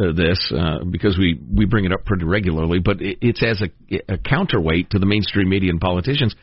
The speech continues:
If we have thirty percent unemployment or anything near it, it will,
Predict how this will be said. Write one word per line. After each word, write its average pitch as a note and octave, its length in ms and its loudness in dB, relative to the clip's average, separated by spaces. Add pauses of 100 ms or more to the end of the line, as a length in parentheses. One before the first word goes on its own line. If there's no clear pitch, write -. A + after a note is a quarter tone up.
(320)
If B2+ 140 2
we C4 100 4
have C4 120 2 (100)
thirty F3 200 2
percent A2 340 0
unemployment F2+ 600 0
or D#3+ 160 2
anything C3+ 460 2
near A2 220 2
it, E2 80 -2 (680)
it E3 220 -2
will, C#3+ 280 0